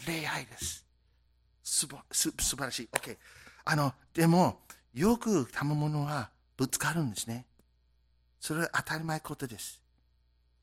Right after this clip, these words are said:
イメージはね、みんな、あの、賜物を持って仲良く、仲良くするんですけれども、神様の計画の中でぶつかる賜物があるんですね。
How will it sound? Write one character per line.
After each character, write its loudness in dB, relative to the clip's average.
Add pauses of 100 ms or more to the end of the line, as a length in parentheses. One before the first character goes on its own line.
(160)
イ 12
メ 12
ー 10
ジ 4
は 8
ね、 4 (180)
み 2
ん 0
な、 -2 (380)
あ 0
の、 -4
賜 -6
物 -4
を -6
持 -6
っ -6
て -8
仲 -4
良 -8
く、 -16
仲 -8
良 -6
く -10
す -2
る -4
ん -2
で -4
す -4
け -2
れ -4
ど -2
も、 2
神 0
様 -2
の 0 (200)
計 4
画 4
の 8
中 4
で 2 (420)
ぶ 4
つ 2
か 4
る 4 (220)
賜 2
物 4
が 4
あ 6
る 6
ん 8
で 2
す -4
ね。 0